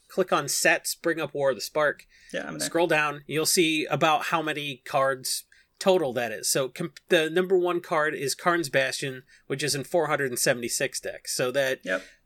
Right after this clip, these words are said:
Speaker 1: hundred and so number for Jing Yangu, you think about it, it's about a quarter as popular
Speaker 2: Yep.
Speaker 1: as, uh, the most popular card in the set. And, um, you look at the cards around it, Sark and the Madness is in the same amount of decks, and Gideon Blackblade's in the same amount of decks.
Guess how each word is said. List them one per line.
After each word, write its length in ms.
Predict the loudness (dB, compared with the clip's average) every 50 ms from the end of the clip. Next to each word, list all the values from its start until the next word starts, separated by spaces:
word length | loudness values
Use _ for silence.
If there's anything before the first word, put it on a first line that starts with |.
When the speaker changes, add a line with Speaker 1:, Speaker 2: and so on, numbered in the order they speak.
| _ _ _ _ _ _ -6
Speaker 1:
hundred 340 | -2 2 4 4 6 4 4
and 80 | 4 4
so 160 | 4 4 2
number 300 | 2 0 -2 0 0 0
for 140 | 0 -2 -4
Jing 260 | -2 -2 -2 -2 -2
Yangu, 400 | -4 -4 -4 -4 -4 -4 -4 -4
you 100 | -6 -6
think 220 | -4 -4 -4 -4 -4
about 240 | -4 -4 -4 -2
it, 100 | -2 -2
it's 160 | -2 -2 -4 -4
about 480 | -4 -2 -2 -4 -4 -6 -8 -10 -10 -10
a 80 | -10 -10
quarter 420 | -10 -4 0 2 4 4 4 2
as 120 | 2 0 -2
popular 640 | -2 -4 -4 -2 -2 -2 -2 -2 -2 -4 -4 -6 _ -20 -20 _ _ -2
Speaker 2:
Yep. 180 | 0 0 0
Speaker 1:
as, 160 | 0 -2 -2 -2
uh, 140 | -4 -4 -4
the 140 | -4 -4 -4
most 220 | -2 -4 -2 -2
popular 340 | -2 -2 -2 -2 -6 -8 -6
card 240 | -4 -4 -4 -4 -4
in 60 | -6 -8
the 60 | -6
set. 300 | -6 -4 -4 -4 -6 -8 -12 -14 -20 -20 -20 _ -4
And, 320 | -4 -4 -2 -4 -4 -6
um, 360 | -6 -4 -6 -8 -10 -12 -14 -16 _
you 120 | -6 -2 0
look 140 | 0 2 0
at 60 | 0
the 60 | 0
cards 260 | 2 2 2 2 2 0
around 280 | -2 0 0 0 0 -2
it, 160 | -2 -2 -2
Sark 280 | 0 2 2 2 2 2
and 100 | 0 0
the 40 | 0
Madness 400 | 0 0 0 0 0 -2 -4 -4
is 140 | -4 -4 -4
in 200 | -4 -4 -6 -6
the 80 | -8 -6
same 240 | -2 -2 -2 -2 -2
amount 260 | -4 -6 -4 -4 -4
of 60 | -2 -2
decks, 260 | -2 -2 -2 -2 -4
and 100 | -4 -2 -2
Gideon 260 | 0 0 0 0 -2
Blackblade's 480 | -4 -6 -6 -6 -8 -10 -12 -12 -14
in 60 | -16 -14
the 40 | -12
same 220 | -12 -10 -12 -12
amount 180 | -14 -16 -16 -16
of 60 | -14
decks. 380 | -16 -16 -16 -16 -16 -16 -16 -16